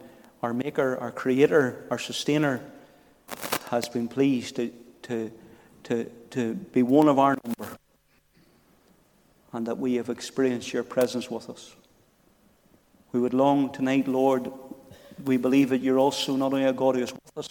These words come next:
but a God who is speaking. And you've spoken to us as your people,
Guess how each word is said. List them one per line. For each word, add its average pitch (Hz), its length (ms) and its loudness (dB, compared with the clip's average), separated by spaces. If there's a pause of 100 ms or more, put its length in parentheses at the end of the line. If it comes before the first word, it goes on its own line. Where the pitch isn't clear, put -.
but 127 80 -10
a 123 120 -10
God 131 180 -2
who 135 100 -2
is 131 60 -4
speaking. 113 420 -6 (1500)
And 113 120 -6
you've 110 100 -8
spoken - 400 -2
to 143 180 -2
us - 120 -6
as 123 100 -4
your 127 120 0
people, 170 600 -2